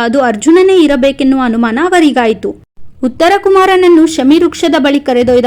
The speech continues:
ಅರ್ಜುನನು ಮರವನ್ನು ಹತ್ತಿ ಅಲ್ಲಿರುವ ಚರ್ಮದ ಗಂಟನ್ನು ಬಿಚ್ಚಿತ, ಅದರಲ್ಲಿ ನನ್ನ ದಿವ್ಯಾಸ್ತ್ರಗಳಿವೆ ಎಂದು ಅವನಿಗೆ ಆದೇಶಿಸಿದನು. ಆ ಸಂದರ್ಭದಲ್ಲಿ ಅರ್ಜುನನು ತನ್ನ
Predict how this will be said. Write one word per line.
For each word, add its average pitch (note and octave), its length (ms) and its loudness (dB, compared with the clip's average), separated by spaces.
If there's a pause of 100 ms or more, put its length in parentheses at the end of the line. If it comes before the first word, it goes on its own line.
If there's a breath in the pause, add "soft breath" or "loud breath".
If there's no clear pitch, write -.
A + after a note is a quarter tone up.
ಅರ್ಜುನನು A#3 640 -2
ಮರವನ್ನು D#4+ 440 2
ಹತ್ತಿ C4 520 -2
ಅಲ್ಲಿರುವ E4+ 340 2
ಚರ್ಮದ D#4 440 0
ಗಂಟನ್ನು C#4+ 460 2
ಬಿಚ್ಚಿತ, C4 440 -2 (300)
ಅದರಲ್ಲಿ C4 420 -2
ನನ್ನ B3 240 0 (120)
ದಿವ್ಯಾಸ್ತ್ರಗಳಿವೆ C4 800 -2
ಎಂದು A#3+ 300 -2
ಅವನಿಗೆ B3 340 -2
ಆದೇಶಿಸಿದನು. C4+ 960 -4 (320)
ಆ C4 140 2
ಸಂದರ್ಭದಲ್ಲಿ F#4 840 0
ಅರ್ಜುನನು D4 680 2
ತನ್ನ E4+ 420 0